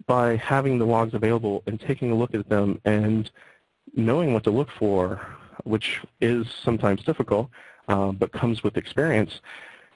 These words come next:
you know, being able to have that data can have a profound effect on finding and preventing a lot of these breaches that we investigate, and logging doesn't, you know, the solution doesn't have to be expensive.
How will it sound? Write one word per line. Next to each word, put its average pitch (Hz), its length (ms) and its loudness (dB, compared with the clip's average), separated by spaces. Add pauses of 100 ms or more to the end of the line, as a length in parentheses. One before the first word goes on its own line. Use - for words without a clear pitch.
(260)
you 139 120 2
know, - 100 -2 (200)
being 175 220 0
able 160 160 0
to 143 60 0
have 143 180 0
that 123 180 -2
data 117 480 0 (520)
can 123 280 0
have 120 180 4
a 107 60 4
profound 123 420 2
effect 131 440 0
on 104 500 2 (100)
finding 110 440 2
and 98 140 0
preventing 104 760 0
a 104 100 0
lot 101 280 4
of 110 160 -2
these 104 320 0 (180)
breaches 110 480 -2
that 90 160 0
we 104 400 0
investigate, 123 640 -2 (640)
and 151 220 2
logging 175 560 2
doesn't, 143 420 0
you 113 120 -4
know, 110 200 0
the 104 260 -2
solution 151 380 0
doesn't 123 240 2
have 120 180 0
to 120 80 0
be 113 80 2
expensive. - 480 -2